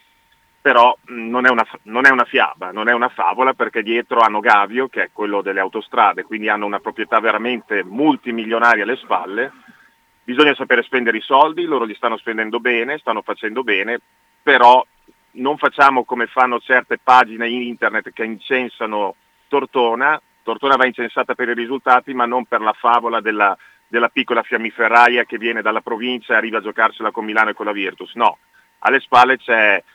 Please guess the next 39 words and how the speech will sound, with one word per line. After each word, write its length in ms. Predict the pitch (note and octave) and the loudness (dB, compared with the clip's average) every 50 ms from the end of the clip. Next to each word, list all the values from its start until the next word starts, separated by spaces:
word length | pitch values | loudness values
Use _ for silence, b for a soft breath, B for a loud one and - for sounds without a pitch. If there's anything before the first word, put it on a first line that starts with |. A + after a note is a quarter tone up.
| b b b b b b _ _ | b b b b b b _ _
eh, 200 | - G2+ G2+ G#2 | -6 -4 -2 -2
una 200 | G#2+ A2+ A#2+ A2 | -2 -2 -2 -4
società 420 | - B2+ A2+ - B2 - B2+ A#2+ - | -4 -6 -8 -8 -6 -4 -2 -4 -2
seria, 640 | - C#3 B2 A#2 G#2+ A2 A2+ B2 C3 C#3+ D#3 D#3 C#3+ A#2 F#2 F2+ D#2 - _ | 0 2 2 2 2 2 0 0 2 2 2 2 0 -2 -6 -12 -18 -20 _
ma 200 | - A2 A2+ A#2 | -2 0 0 0
con 200 | - C#3 B2+ A#2 | 0 -2 -4 0
tanti 340 | - C#3 C3 B2 G#2 C3+ C3 | 4 4 4 4 2 -4 -8
soldi 380 | - - A#2+ G#2+ G#2+ A2 B2 B2+ | -4 0 2 2 2 0 0 -4
per 120 | - A#2+ | -6 -6
poter 300 | - A#2 A2+ A#2+ A#2+ A2+ | -4 -6 -4 -2 -2 -2
prendere 380 | G#2+ A#2+ A2+ A2+ A#2 A#2+ A#2 A2 | 0 -2 -2 0 0 0 0 -2
giocatori 400 | G#2 A2 - A2 G2 A#2+ A2 A2 | -4 -6 -6 -6 -6 -4 -4 -6
importanti, 560 | G#2 - A2 G#2+ G#2 - F2+ E2 E2 E2+ A2+ | -4 -6 -6 -8 -6 -6 -6 -6 -6 -6 -6
e 40 | A2+ | -8
lo 100 | G#2 G#2 | -8 -6
stanno 220 | - B2 A#2 A#2 | -4 -4 -4 -4
facendo 360 | - B2 G#2+ - C3 C3 C3+ C#3 | -4 -6 -6 -4 -4 -4 -2 -2
e 40 | |
lo 80 | C3+ A#2+ | -4 -4
faranno 280 | - A#2 - A#2 A2+ A2 | -4 -4 -2 -2 -2 -4
ancora 240 | G#2 - A#2+ A2 | -4 -4 -4 -4
di 140 | A2 G#2+ G#2 | -4 -6 -8
più 160 | - B2+ A#2+ | -8 -8 -10
sicuramente 560 | A2+ A#2 - - A#2+ A2 A2 A#2 A#2+ A#2 A#2+ A2+ | -8 -10 -10 -6 -4 -2 -2 -2 -4 -6 -6 -8
quest'estate, 580 | A#2 G#2 - B2+ A#2+ - - G#2+ A2 - B2 | -8 -8 -8 -8 -8 -4 -2 -2 -2 -2 -4
visto 260 | A2 A#2 G#2 - A2+ | -6 -8 -10 -10 -10
che 80 | G2 G2 | -6 -6
l'anno 200 | G#2 G#2+ A2+ A2 | -4 -4 -4 -4
prossimo 340 | A#2 A#2 A2+ A2+ A#2+ A#2+ A2 | -2 -2 -2 -2 -4 -8 -8
giocheranno 440 | A2 A2+ - A#2 G#2+ G#2+ G#2+ G#2+ G#2 | -8 -8 -6 -4 -4 -2 -2 -2 -4
anche 180 | G2+ - A2 | -6 -6 -8
la 100 | G#2 G2+ | -8 -8
Coppa, 340 | - - G2+ F2 - - F#2 | -6 -6 -6 -6 -6 -6 -8
la 100 | F#2 F#2 | -8 -8
Champions 420 | - G#2+ G#2 F2+ - G2+ G2+ - | -8 -10 -10 -8 -10 -12 -12 -12
League. 340 | G#2 F#2+ F2 E2+ E2+ F2 E2 b b b b b b b b b b b b b _ _ | -14 -14 -14 -14 -16 -20 -20 b b b b b b b b b b b b b _ _
Eh, 240 | - A#2 A2+ A2 G#2+ | -4 -2 -2 -2 2
ieri 280 | A#2 C3+ C3+ C3+ B2 - | 2 4 4 4 2 0
sera 600 | - C#3+ C3+ C3 B2 A#2 A2 G#2+ G2+ F#2 F2+ E2+ | 0 0 2 4 4 6 6 6 6 4 2 -2